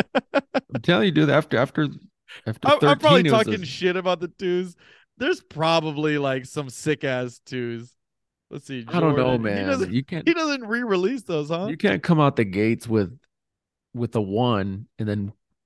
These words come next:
Speaker 1: follow up with the twos.
Speaker 2: Let's see.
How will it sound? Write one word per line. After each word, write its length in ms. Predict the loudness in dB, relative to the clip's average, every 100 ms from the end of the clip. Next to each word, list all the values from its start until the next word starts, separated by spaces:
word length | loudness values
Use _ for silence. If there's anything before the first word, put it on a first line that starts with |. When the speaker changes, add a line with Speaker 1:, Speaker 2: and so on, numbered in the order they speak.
| _ _ _
Speaker 1:
follow 360 | 2 4 4
up 100 | 4
with 100 | 2
the 80 | -4
twos. 680 | -8 2 2 2 -2 -10 -18 _ _ _ _ -12
Speaker 2:
Let's 200 | -12 -10
see. 380 | -8 -8 -10